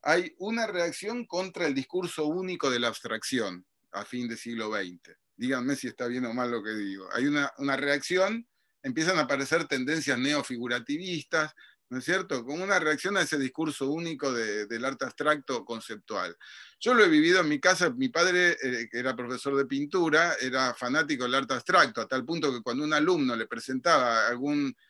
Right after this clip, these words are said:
dibujo, algún croquis medio clásico, lo aplazaba, porque decía que eso, ¿qué es que estás haciendo? Que era lo que había, que lo que se valía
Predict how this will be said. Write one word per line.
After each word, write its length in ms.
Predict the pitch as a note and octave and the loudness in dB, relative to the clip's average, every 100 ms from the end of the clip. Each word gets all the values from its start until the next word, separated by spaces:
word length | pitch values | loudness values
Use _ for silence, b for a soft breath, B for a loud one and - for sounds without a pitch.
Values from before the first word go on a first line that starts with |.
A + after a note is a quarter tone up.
| _ | _
dibujo, 520 | C3 C3+ F3+ E3+ - B2 | 0 4 6 6 4 -2
algún 260 | C#3 D3 | 0 -2
croquis 580 | E3+ F3 C#3+ A#2 A#2 A2+ | 2 4 4 2 -10 -6
medio 320 | B2+ C#3+ C3+ | -2 0 2
clásico, 520 | F3+ F3+ F3+ F3+ C3+ | 6 6 4 -2 -2
lo 100 | A#2+ | -2
aplazaba, 580 | A2 A#2 A#2 G3 C#3 A2+ | -2 -2 2 4 6 4
porque 220 | A2+ G#2 | -4 -8
decía 340 | G#2 - C#3 A#2 | -10 -6 -6 -6
que 100 | B2+ | -8
eso, 340 | - - - b b - | -8 -12 -12 b b -8
¿qué 80 | C3 | -8
es 80 | |
que 100 | A2+ | -6
estás 220 | C3 A2+ A2+ | -8 -8 -6
haciendo? 500 | B2+ G3 B2 G2+ F#2+ | -4 0 0 -2 -8
Que 80 | |
era 140 | G#2+ G#2+ | -8 -8
lo 140 | G#2+ | -8
que 80 | A2+ | -6
había, 220 | B2+ D3+ | -4 -4
que 120 | A2+ | -4
lo 160 | A2+ A2+ | -8 -6
que 160 | A#2+ A2+ | -8 -10
se 160 | B2 | -8
valía 500 | B2 D3 G3+ G#3+ G3+ | -4 -2 2 2 2